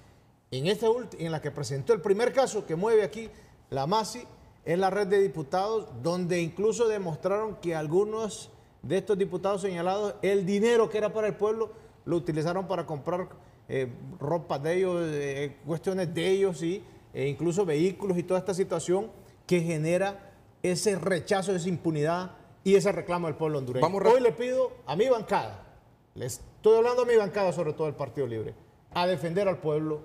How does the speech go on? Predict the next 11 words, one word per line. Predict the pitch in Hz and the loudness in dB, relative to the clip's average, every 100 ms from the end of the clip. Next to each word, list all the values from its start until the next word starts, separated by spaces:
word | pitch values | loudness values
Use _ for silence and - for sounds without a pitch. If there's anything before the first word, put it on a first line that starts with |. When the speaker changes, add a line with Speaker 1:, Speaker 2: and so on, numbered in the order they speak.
| - | -10
Speaker 1:
en | 135 135 | -8 -6
esa | 147 147 | -4 -4
sesión | 127 139 131 | -4 -6 -6
del | 117 | -6
Congreso. | 110 107 113 - | -8 -10 0 0
Speaker 2:
O | |
sea | - 180 175 | 2 0 0
que, | 165 135 - - - | 0 -2 -4 -14 -6
en | 143 127 113 | -4 -4 -2
su | 185 | -2
opinión | 190 135 110 87 | -2 -2 -4 -8